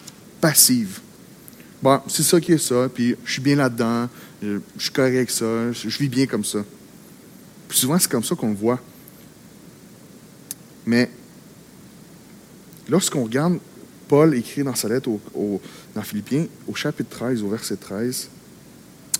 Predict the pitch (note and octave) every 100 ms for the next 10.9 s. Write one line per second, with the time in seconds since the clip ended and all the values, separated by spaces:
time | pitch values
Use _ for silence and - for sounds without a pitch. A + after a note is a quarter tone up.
0 | - - - - - - A2+ C#3+ D#3+ C3
1 | E3+ C#3+ - D3+ D3+ G#2+ - - C#3+ C#3
2 | A2+ - A#2 B2 G2+ - - G#2+ G#2 -
3 | - F2 F#2 - F#2+ G#2 - - F#2+ A2
4 | A2 A2 - - F2 E2+ - A2+ B2 -
5 | F#2 - F2 - - - - - - -
6 | - - - - - - - - - -
7 | - B2+ B2 - A3 C4+ D#3+ D3 C3+ -
8 | G#3 E3+ - C#3+ - E3 - - - G#3
9 | - E3 C#3+ - - D#3+ F3+ E3 B2 B2
10 | - D#3+ - - B2+ A2 - A2+ B2+